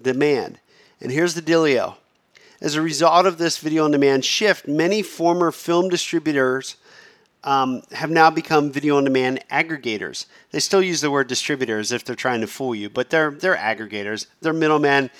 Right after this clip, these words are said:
And, and, and, you know, if you talk with a few of these distributors,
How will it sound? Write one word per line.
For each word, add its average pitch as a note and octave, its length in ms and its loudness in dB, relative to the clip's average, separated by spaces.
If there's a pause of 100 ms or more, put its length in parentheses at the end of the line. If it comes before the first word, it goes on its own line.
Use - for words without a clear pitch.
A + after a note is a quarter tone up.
(380)
And, C#3+ 220 4 (120)
and, D3+ 360 -10
and, D3+ 480 -6
you E3+ 100 2
know, C#3+ 180 4
if - 120 -6
you E3 80 -10
talk F3 320 2
with E3+ 100 -2
a D3+ 60 -6
few E3+ 220 -2
of D#3+ 80 0
these D3+ 200 -2
distributors, C3+ 600 2